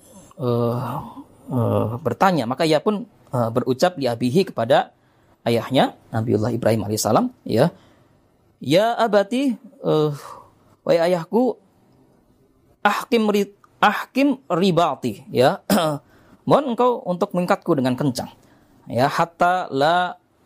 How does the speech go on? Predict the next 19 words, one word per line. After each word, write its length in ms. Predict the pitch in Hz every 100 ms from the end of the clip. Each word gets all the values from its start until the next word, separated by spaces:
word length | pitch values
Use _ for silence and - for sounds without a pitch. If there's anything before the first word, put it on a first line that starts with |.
| - - - -
attariba," 720 | 160 - 180 226 220 131 - -
ya, 160 | 131
sehingga 240 | 147 123 151
aku 120 | 151
tidak, 320 | - 127 120 - _ _ -
tidak, 400 | 127 127 120 -
tidak 160 | 127 127
akan 100 | 143
goyah. 280 | 147 139 - - _ _ _ -
Ya, 160 | 127 127
"Wakshif 600 | 139 196 - 285 285 -
anni 580 | 120 170 220 202 196 190
thiyabi," 480 | - 147 180 160 127
wakshif, 420 | 160 - - 262
dan 220 | 170 170 -
tanggalkanlah, 800 | 160 156 160 156 - 139 - - -
"anni," 320 | 165 160 139
dariku, 480 | 127 120 110 190 220
"thiyabi," 640 | - 135 143 123 107 92